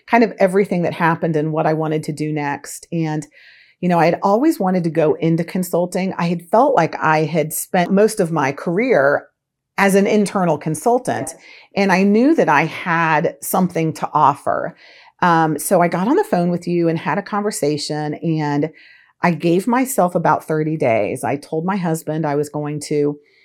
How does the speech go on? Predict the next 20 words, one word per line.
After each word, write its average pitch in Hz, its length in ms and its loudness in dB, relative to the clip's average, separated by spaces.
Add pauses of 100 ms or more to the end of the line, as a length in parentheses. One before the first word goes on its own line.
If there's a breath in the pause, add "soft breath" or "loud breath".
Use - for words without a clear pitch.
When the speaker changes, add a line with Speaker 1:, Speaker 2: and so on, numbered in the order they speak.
(280 soft breath)
Speaker 1:
um, 143 380 -2
reach 190 280 -4
out 208 200 2
to - 160 -6
other 170 180 2
people 165 400 -2
that 160 120 -2
I 156 120 -4
knew 151 240 -2
had 160 180 -4
gone 147 240 -6
into 156 160 -6
consulting, 151 640 -4
actually 180 400 -4
some 170 300 -2
that 170 100 -2
had 175 140 -2
worked 160 300 -2
with 170 200 -6
you, 156 420 0